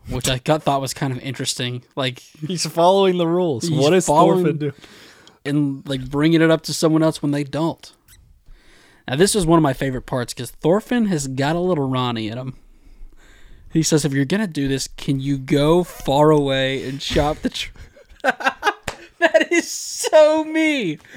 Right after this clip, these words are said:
Speaker 1: That would be so me, man. "Do not chop trees around me. You're annoying."
Speaker 2: Yeah.
Speaker 1: The way, that's, first day we're out there.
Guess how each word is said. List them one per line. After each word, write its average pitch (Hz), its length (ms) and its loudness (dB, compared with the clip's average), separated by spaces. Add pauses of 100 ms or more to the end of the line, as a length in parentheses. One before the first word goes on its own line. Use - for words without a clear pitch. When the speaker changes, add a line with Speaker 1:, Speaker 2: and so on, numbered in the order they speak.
(160)
Speaker 1:
That 320 200 4
would 294 160 -10
be 294 100 -12
so 262 540 -2
me, 233 300 0
man. 165 500 0 (520)
"Do 202 180 4
not 208 440 2
chop 220 380 2
trees 196 380 0
around 135 380 0
me. 131 80 -2
You're 135 560 0
annoying." 139 840 2
Speaker 2:
Yeah. 135 340 6 (100)
Speaker 1:
The 160 160 4
way, 165 320 2
that's, 180 560 -2 (500)
first 214 300 4
day 202 140 4
we're 175 180 4
out 147 220 2
there. 113 260 -6